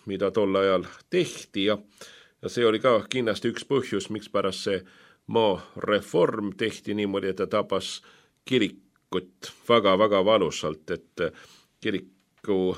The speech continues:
majanduslik alus tõmmati ära. Ja kui see rahvahääletus oli olnud,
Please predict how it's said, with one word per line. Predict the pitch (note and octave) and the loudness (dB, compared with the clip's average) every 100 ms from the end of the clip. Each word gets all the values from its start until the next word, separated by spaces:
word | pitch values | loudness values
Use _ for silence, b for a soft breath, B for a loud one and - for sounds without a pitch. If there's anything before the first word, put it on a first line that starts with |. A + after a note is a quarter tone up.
| - | -2
majanduslik | A2+ A2+ F#2+ F2+ - F2 - - - | 0 2 2 -2 -6 -12 -12 -14 0
alus | E3 E3+ G#2 - - b b _ - | 2 2 0 -6 -12 b b _ 2
tõmmati | B2 C#3+ C3+ - D3+ C#3 - - | 2 2 -4 -6 -6 -6 -12 -10
ära. | D3 D2 D2 D2 _ _ _ _ _ G#2+ A2 | -6 -6 -6 -10 _ _ _ _ _ -16 0
Ja | A2 G#2+ G#2 G#2 G#2 F#2+ b b b b _ _ | 4 6 4 2 0 -2 b b b b _ _
kui | A2 | -4
see | G#2 A#2+ A2+ G#2 B B B B | 2 6 6 6 B B B B
rahvahääletus | A#2+ D3 - A#2+ D#3 A2 - G2 G2+ | 2 2 4 4 4 2 -2 -6 -2
oli | F#2 C#3 | 0 0
olnud, | A3 D3 F#2+ F2+ - | 0 -2 -2 -4 -6